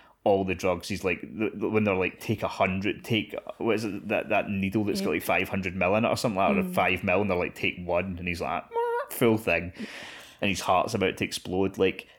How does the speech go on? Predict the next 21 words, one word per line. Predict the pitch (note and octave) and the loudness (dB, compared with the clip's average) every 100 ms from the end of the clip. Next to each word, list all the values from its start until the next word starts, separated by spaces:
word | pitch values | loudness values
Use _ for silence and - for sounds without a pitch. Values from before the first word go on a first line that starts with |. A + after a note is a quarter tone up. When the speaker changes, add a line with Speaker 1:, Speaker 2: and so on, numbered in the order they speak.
| _ - | _ -2
Speaker 1:
I'm | D#3+ | 2
okay, | F3+ - A#2+ | 2 2 2
I'm | C3 | 4
on | D#3+ | 2
board | B2 E2+ A2+ C#3+ | -2 0 0 4
with | |
that | D3 A#2 | 4 4
level | C3+ C3 | 2 2
of | B2 | 0
nonsense, | G#2 F#2 - F2 - - _ | 2 -2 -6 -10 -10 -14 _
but | A#2 | 0
it's | A2 | 0
how | - - F#2 | -2 -2 -2
it's | G2 - | -2 -4
presented | - G2+ F2 D#2+ E2 F2 G#2+ A2+ | -6 -4 -2 -2 -4 -4 -2 0
to | G#2 | 2
Speaker 2:
Mm. | G2 | 2
Speaker 1:
me. | G#2+ G#2+ - - | 0 -2 -10 -4
Like, | F#2+ F2 - - _ _ _ _ _ _ _ _ _ _ _ _ _ _ _ - | -2 -2 -4 -18 _ _ _ _ _ _ _ _ _ _ _ _ _ _ _ -6
I | G2 | -6
just, | F#2 E2 - - - | -4 -6 -6 -8 -12